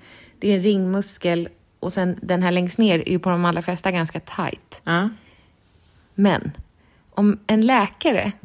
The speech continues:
Speaker 2: Mhm.
Speaker 1: ska göra en undersökning,
Speaker 2: Ja.
Speaker 1: då, eller tänk att du ska ha sex i bakdörren,
Speaker 2: Mm.
Speaker 1: bakluckeloppis,
Speaker 2: Mhm.
Speaker 1: om du fattar vad jag menar.
Speaker 2: Ja.
Speaker 1: Då är inte den här yttersta lilla ballongsprutan,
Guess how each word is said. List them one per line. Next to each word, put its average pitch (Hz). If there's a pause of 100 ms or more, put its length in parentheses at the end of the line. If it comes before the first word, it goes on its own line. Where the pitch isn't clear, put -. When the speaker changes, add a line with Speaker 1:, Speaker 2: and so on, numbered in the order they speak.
(100)
Speaker 2:
Mhm. 196
Speaker 1:
ska 214
göra 180
en 165
undersökning, 190
Speaker 2:
Ja. 190 (720)
Speaker 1:
då, 214 (640)
eller 302
tänk 262
att 226
du 220
ska 202
ha 170 (680)
sex -
i 190
bakdörren, 170 (140)
Speaker 2:
Mm. 185 (180)
Speaker 1:
bakluckeloppis, -
Speaker 2:
Mhm. 190
Speaker 1:
om 160
du 92
fattar -
vad 160
jag 165
menar. 170
Speaker 2:
Ja. 226 (520)
Speaker 1:
Då 214
är 180
inte 165 (200)
den 175
här 165 (180)
yttersta 220
lilla 180
ballongsprutan, 170